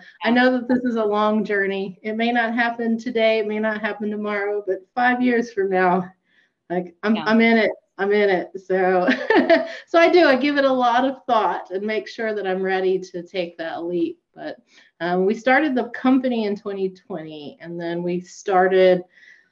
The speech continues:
Speaker 1: last year really pushing products out and then, you know, kind of fine tuning what we wanna carry, what we don't wanna carry.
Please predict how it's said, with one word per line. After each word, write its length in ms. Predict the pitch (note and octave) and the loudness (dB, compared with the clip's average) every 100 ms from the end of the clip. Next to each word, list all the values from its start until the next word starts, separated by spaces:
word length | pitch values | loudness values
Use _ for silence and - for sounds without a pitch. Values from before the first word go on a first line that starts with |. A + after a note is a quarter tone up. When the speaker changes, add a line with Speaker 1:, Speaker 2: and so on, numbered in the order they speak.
| _ | _
Speaker 1:
last 720 | F3 F3+ F#3+ F#3 G3 - - | 0 4 4 4 0 -4 -4
year 500 | F#3 F#3+ F3+ E3+ D#3 - | 6 8 8 4 0 -6
really 680 | D#3 F3+ F3 F3 E3+ D#3+ - _ | -2 0 2 2 2 0 -6 _
pushing 640 | F3 D#3+ - E3 D3+ D3+ | -6 -6 -10 -12 -14 -16
products 720 | - D#3+ D#3 D#3 C#3+ - _ - | -14 -12 -10 -8 -10 -10 _ -16
out 500 | D3+ D3+ D3+ D3 - | -10 -8 -4 -6 -8
and 200 | D#3+ D#3 | -14 -16
then, 360 | D#3 D3+ D3+ E3 | -14 -14 -14 -12
you 140 | E3+ | -10
know, 80 | F3+ | -10
kind 180 | - C#4 | -4 -4
of 100 | C4 | -2
fine 260 | A#3 G#3+ G3 | 0 0 2
tuning 380 | G3 F#3+ F#3+ F#3 | 4 4 4 2
what 100 | F3+ | 2
we 100 | F3+ | 2
wanna 240 | F#3 F3+ | 2 2
carry, 340 | - E3+ E3+ | -2 0 2
what 180 | E3+ E3+ | 0 -2
we 80 | E3 | -6
don't 160 | D#3+ D3 | -8 -12
wanna 180 | D#3 | -14
carry. 400 | D#3 - D#3+ D#3+ | -14 -8 -6 -6